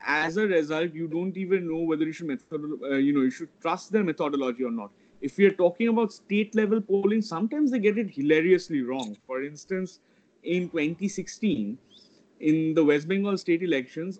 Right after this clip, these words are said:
a lot of these polls were predicting that, uh, uh, the, there would essentially be a hung assembly in West Bengal. Or what we actually saw was that,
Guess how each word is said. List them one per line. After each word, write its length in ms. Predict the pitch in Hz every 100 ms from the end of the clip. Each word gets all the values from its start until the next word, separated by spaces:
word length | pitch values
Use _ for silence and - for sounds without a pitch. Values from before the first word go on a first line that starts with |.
| -
a 80 | 165
lot 340 | 151 143 -
of 200 | 233 220
these 180 | 247 220
polls 380 | - 175 175 175
were 120 | 185
predicting 840 | 143 127 139 - - 131 123 127
that, 280 | 120 123 123 123
uh, 340 | 117 117 113 - _ _ _ _ -
uh, 300 | 107 127 123 117 _ - 113
the, 540 | 117 135 135 131 127 127
there 160 | 127 139
would 160 | 151
essentially 420 | 143 156 156 175 165
be 140 | 160
a 60 | 151
hung 260 | 151 165
assembly 440 | 143 156 147 151 135
in 100 | 117
West 200 | 110 -
Bengal. 300 | 104 101 98 _ _ -
Or 200 | 147 143
what 300 | 139 156 180
we 120 | 214
actually 440 | 175 - 185 202 202 _ 196
saw 440 | - 196 123 131 - _ -
was 340 | 131 147 143
that, 260 | 156 151